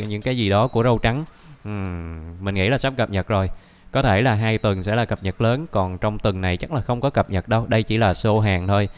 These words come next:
Và trong tuần này thì đến bây giờ mình vẫn chưa thấy có một bản cập nhật nào. Có lẽ là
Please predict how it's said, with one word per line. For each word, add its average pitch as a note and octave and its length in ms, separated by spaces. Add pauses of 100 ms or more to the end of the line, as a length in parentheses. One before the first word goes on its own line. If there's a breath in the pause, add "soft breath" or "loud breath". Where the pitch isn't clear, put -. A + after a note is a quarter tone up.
(280 loud breath)
Và G2 300
trong G#2+ 180
tuần G2 180
này F#2 140
thì F#2+ 100
đến A#2 300
bây C3 160
giờ G2 200
mình F2+ 160
vẫn F2+ 180
chưa B2 180
thấy A#2+ 160
có C#3 100
một G#2+ 160
bản F2+ 220
cập A2+ 160
nhật F#2+ 200
nào. F2+ 220 (420 loud breath)
Có A#2+ 140
lẽ F#2+ 280
là F2+ 580